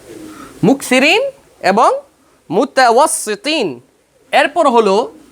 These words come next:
সালাসা হলো মুকিল্লিন, এবং চতুর্থ প্রকারে যারা আছেন তারা হলেন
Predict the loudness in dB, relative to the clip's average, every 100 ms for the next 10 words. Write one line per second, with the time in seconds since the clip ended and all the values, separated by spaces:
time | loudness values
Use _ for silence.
0 | -6 0 2 2 2 4 4 4 2 _
1 | _ _ _ _ -2 0 0 0 2 4
2 | 6 6 4 2 -6 _ _ _ _ _
3 | _ _ _ _ _ _ _ -20 -20 _
4 | _ _ _ _ _ _ -20 -20 _ -20
5 | -20 -20 -20 -20 -20 -20 -20 -20 -20 -6
6 | -2 2 2 2 2 -2 -2 0 0 0
7 | -4 -2 -2 2 2 2 2 2 2 0
8 | -2 0 2 4 2